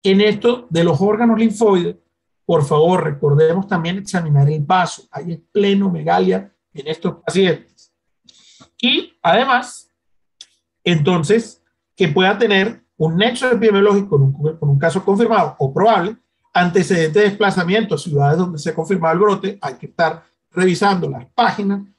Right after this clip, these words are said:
para ver dónde hay y dónde no hay, antecedente de viaje a zonas endémicas de África, que hemos hablado, donde se informe contacto con animales vivos o muertos, que son reservorios del virus.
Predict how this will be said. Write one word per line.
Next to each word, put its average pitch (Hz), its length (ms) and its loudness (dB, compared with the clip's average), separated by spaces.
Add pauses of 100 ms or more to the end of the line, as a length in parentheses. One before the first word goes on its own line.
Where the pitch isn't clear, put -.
(140)
para 165 180 0
ver 151 320 0
dónde 175 340 0
hay 185 200 2
y - 20 0
dónde 151 260 -2
no 240 140 2
hay, 208 200 0 (680)
antecedente 202 640 2
de 214 80 4
viaje 180 200 2
a 190 80 0
zonas 160 300 0
endémicas 196 440 0
de 208 100 2
África, 196 360 -2
que - 60 -20
hemos - 160 -6
hablado, 185 380 2 (200)
donde 190 260 2
se 196 120 -2
informe 190 320 0
contacto 202 500 0
con 190 120 0
animales 156 560 -2
vivos 190 280 2
o 226 40 0
muertos, 196 360 0
que 170 80 -12
son - 200 -20
reservorios 135 400 -18
del 175 120 -4
virus. 247 280 -2